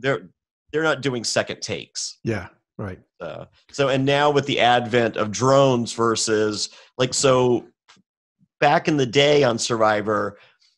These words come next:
Speaker 1: we, uh, we had stunt doubles, uh, for the overhead shots, because with the plane flying or the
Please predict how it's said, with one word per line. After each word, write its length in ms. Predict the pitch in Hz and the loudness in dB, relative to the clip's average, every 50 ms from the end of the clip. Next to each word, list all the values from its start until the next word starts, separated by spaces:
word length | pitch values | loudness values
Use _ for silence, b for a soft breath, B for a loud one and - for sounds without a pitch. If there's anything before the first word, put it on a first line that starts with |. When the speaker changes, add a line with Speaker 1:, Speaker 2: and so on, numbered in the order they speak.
| _ _ _ _ _ _ 120 117 | _ _ _ _ _ _ -20 -16
Speaker 1:
we, 340 | 117 123 127 131 131 131 127 | -8 -4 -2 -2 0 2 2
uh, 500 | 120 117 113 113 113 110 110 107 101 85 - | 4 4 4 4 2 2 2 2 0 0 -2
we 140 | 123 139 | 0 2
had 120 | 147 143 - | 2 2 0
stunt 300 | - - - 147 147 113 | 0 0 0 0 0 0
doubles, 560 | 113 104 92 82 67 - - - - - - _ _ _ _ - | -2 -4 -4 -8 -10 -10 -10 -10 -10 -12 -14 _ _ _ _ -4
uh, 220 | 113 113 110 110 | -2 -2 -2 -2
for 200 | - - 131 120 | -4 -4 -6 -4
the 140 | 107 120 - | -4 -6 -4
overhead 460 | - 127 135 120 123 107 117 101 90 - | -2 -2 0 0 0 0 -2 -2 -4 -4
shots, 560 | - - 90 80 73 - - - - - - _ | -4 -2 -2 -4 -4 -6 -10 -10 -12 -12 -12 _
because 360 | 113 107 - 117 110 110 - | -12 -4 -2 0 0 0 -2
with 120 | 117 - - | -6 -10 -12
the 80 | 113 | -12
plane 360 | - - 135 135 131 135 135 | -8 -2 -2 0 0 0 -2
flying 560 | 123 - - 127 117 113 113 113 113 113 117 110 | -6 -4 -2 -2 0 0 0 0 -2 -2 -4 -4
or 140 | 107 107 | -4 -4
the 180 | 101 101 104 - | -4 -6 -8 -10